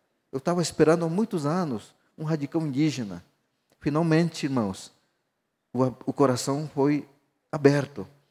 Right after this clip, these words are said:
Então, no mês de março, ini-, iniciaremos um radical indígena, que vai ser aberto tanto para indígenas e não indígenas. Você jovem,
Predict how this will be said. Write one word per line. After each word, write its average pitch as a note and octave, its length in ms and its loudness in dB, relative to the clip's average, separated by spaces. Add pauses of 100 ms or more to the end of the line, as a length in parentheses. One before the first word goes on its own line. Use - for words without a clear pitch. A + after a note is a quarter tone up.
(140)
Então, C#3 240 -2
no D#3+ 120 0
mês D#3 320 4
de D3+ 80 0
março, C3 520 4 (460)
ini-, C#3 180 0 (240)
iniciaremos C3 680 0
um C#3 120 -4
radical B2 500 -4
indígena, C3 640 2 (420)
que C3 140 -2
vai A#2+ 140 6
ser B2 140 -2
aberto A#2 420 4
tanto B2+ 340 2
para A#2 160 -2
indígenas C#3 720 -2
e C#3 40 -6
não C#3+ 220 -4
indígenas. G#2 540 0 (420)
Você A#2 260 4
jovem, C#3 480 6